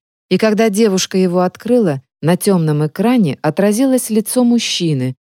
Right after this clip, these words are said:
позади нее. Она повернулась на стуле и встретилась взглядом с парой округлившихся от удивления глаз.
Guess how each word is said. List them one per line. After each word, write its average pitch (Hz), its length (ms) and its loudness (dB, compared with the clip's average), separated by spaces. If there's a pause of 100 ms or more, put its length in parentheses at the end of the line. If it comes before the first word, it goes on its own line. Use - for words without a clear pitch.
(140)
позади 143 420 0
нее. 147 520 -2 (800)
Она 190 240 2
повернулась 196 680 0
на 175 140 -2
стуле 196 520 0 (240)
и 165 80 0
встретилась 202 580 0
взглядом 170 720 -2
с - 160 -10
парой 233 340 0
округлившихся 190 960 -2
от - 200 -8
удивления 180 580 -2
глаз. 135 480 -8